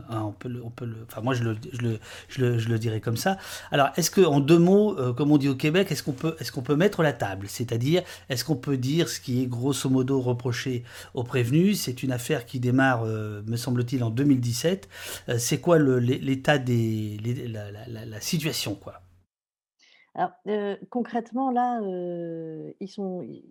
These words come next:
Speaker 2: y a sept prévenus qui sont poursuivis, on va dire, pour trois gros groupes d'infractions. Un gros groupe qui concerne, euh, une manifestation le quinze août deux mille dix-sept qui a, qui a un petit peu mal tourné. Donc, euh,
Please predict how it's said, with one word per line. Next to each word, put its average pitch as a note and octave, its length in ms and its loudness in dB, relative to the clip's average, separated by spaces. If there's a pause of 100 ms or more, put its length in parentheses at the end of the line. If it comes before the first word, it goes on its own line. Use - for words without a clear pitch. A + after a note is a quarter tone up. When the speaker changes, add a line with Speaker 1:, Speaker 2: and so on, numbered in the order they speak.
(260)
Speaker 2:
y G3 40 -14
a F3+ 40 -8
sept F#3+ 200 -6
prévenus G3+ 420 -4
qui G#3+ 100 -12
sont F3 140 -12
poursuivis, F3+ 460 -8
on F#3 120 -8
va F3 120 -4
dire, G#3 360 -6
pour - 180 -16
trois G3 360 -6
gros F3 420 -6
groupes F#3 280 -6
d'infractions. F3+ 600 -10 (1000)
Un A3 120 -2
gros G3+ 240 0
groupe A3 320 -2
qui - 80 -20
concerne, G3+ 540 -4
euh, E3 220 -4
une E3 120 -8
manifestation E3+ 760 -10
le F3 120 -8
quinze E3+ 240 -10
août F3 80 -8
deux E3 80 -8
mille D#3+ 160 -12
dix-sept E3+ 400 -12
qui E3 80 -10
a, D3 380 -10 (100)
qui D3+ 100 -14
a - 20 -10
un C#3+ 120 -10
petit - 140 -20
peu D#3 100 -10
mal D3 200 -10
tourné. G#3 600 -8
Donc, D#3 400 -16
euh, C#3 360 -10